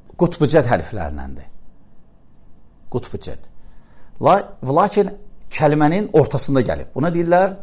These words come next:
qal-, qalqalətü suğra. Kiçik qəlqələ olur. İndi oxunuşda necədir? Val fəcri. Amma indi burada dayanırıq axı. Dayananda bu kəsrə oxunmur.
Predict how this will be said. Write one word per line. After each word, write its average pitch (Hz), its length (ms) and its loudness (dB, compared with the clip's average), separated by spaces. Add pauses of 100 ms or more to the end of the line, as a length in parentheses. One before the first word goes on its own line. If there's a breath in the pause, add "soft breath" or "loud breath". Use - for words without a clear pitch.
(120)
qal-, 143 200 -2 (160)
qalqalətü 143 560 4
suğra. 95 460 -2 (720)
Kiçik - 400 -4 (680)
qəlqələ 90 320 -2
olur. 101 320 -2 (800 soft breath)
İndi 160 240 4
oxunuşda 170 580 2
necədir? 107 360 -2
Val 175 340 8
fəcri. 147 920 8 (680)
Amma 165 180 2
indi 175 140 4
burada 175 300 6
dayanırıq 165 380 6
axı. - 280 -6 (840)
Dayananda 147 640 6
bu 160 80 0
kəsrə 151 380 0
oxunmur. 135 440 0